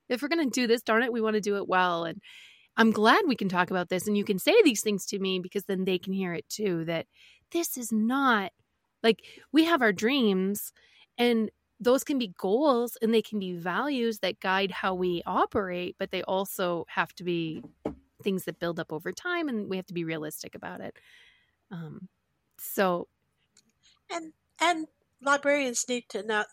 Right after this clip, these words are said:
Speaker 2: librarians who are starting out need to know that there are libraries where they limit themselves to ten or twenty families,
Speaker 1: Right.
Speaker 2: and that's all they will take.
Speaker 1: Right.
Speaker 2: And there are libraries where they, uh, private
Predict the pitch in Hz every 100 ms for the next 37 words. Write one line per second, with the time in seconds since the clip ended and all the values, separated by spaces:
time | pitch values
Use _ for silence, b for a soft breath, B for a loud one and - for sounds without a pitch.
0 | 220 240 240 254 247 220 226 202 - 220
1 | 208 220 220 208 208 214 208 202 208 196
2 | - _ _ _ _ - 233 262 262 226
3 | 226 226 214 - - 220 220 208 185 180
4 | 190 277 - - _ _ _ _ _ 226
5 | 214 208 214 214 190 220 220 220 214 226
6 | - 233 233 - 220 220 214 - 233 220
7 | - 226 226 175 185 - 185 185 - _
8 | - 208 214 208 185 226 226 208 165 175
9 | - 156 170 175 185 208 202 202 202 196
10 | - 254 247 185 180 - - _ - _
11 | _ - 208 220 226 226 247 254 202 196
12 | 202 196 214 247 - 214 214 220 208 214
13 | 214 - _ - 202 190 - 214 202